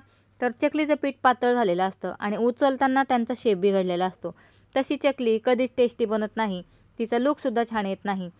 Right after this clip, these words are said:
म्हणून चकलीचं पीठ खूप पातळ करायचं नाही, शक्यतो भाकरीच्या पिठा एवढंच पातळ करायचं, त्याच्यापेक्षा जास्त पातळ करायचं नाही. आणखीन आता चकल्या इथे तळून घेतलेल्या आहेत. तेल थोडंसं थंड झालं होतं, पुन्हा गॅसची फ्लेम हाय करून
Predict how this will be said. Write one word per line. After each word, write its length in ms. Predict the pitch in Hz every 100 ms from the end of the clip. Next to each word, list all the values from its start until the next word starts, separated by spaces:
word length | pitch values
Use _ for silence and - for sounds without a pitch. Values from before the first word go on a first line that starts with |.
| _ _
म्हणून 240 | 233 254 262
चकलीचं 400 | 277 277 277 262
पीठ 200 | 233 226
खूप 140 | 269 247
पातळ 320 | 240 233 220
करायचं 380 | 226 220 214 226
नाही, 240 | 202 175 _ _ _ _ -
शक्यतो 440 | 262 302 262 214
भाकरीच्या 480 | 202 196 233 247 254
पिठा 280 | 262 254 262
एवढंच 320 | 254 240 262
पातळ 320 | 247 233 214
करायचं, 320 | 202 196 196
त्याच्यापेक्षा 480 | 202 226 233 233 -
जास्त 260 | 202 196 208
पातळ 300 | 196 175 190
करायचं 400 | 208 214 214 233
नाही. 240 | 220 180 - _ _ _ -
आणखीन 340 | 247 254 285
आता 180 | 262 254
चकल्या 320 | 247 240 226
इथे 220 | 220 220 214
तळून 220 | 214 208 214
घेतलेल्या 380 | 208 180 180
आहेत. 200 | 190 180 175 _ _ _ -
तेल 160 | 277 269
थोडंसं 440 | 262 247 - 208 214 -
थंड 200 | 208 220
झालं 240 | 226 208
होतं, 240 | 180 165 175 -
पुन्हा 260 | 208 226 226
गॅसची 260 | 233 - 233
फ्लेम 200 | 233 220
हाय 260 | 220 247
करून 280 | 240 208